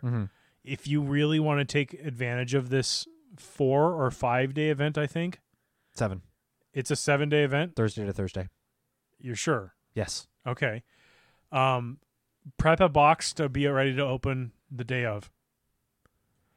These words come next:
Speaker 2: to increase the number of chances you can have, 'cause
Speaker 1: Hmm.
Speaker 2: it's a three day cooldown.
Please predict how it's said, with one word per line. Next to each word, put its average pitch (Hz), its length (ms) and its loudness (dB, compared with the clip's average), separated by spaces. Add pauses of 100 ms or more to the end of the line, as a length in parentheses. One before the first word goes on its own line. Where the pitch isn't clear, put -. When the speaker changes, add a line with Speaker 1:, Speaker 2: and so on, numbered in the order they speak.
(140)
Speaker 2:
to 143 100 -2
increase 131 360 -2
the 139 140 -4
number 127 280 -2
of 117 80 -4
chances 117 440 -6
you 113 40 -10
can 113 120 -8
have, 110 280 -6
'cause 113 160 -6
Speaker 1:
Hmm. 127 60 -6
Speaker 2:
it's 113 120 -10
a 120 40 -12
three 139 220 -4
day 135 160 0
cooldown. 107 420 -8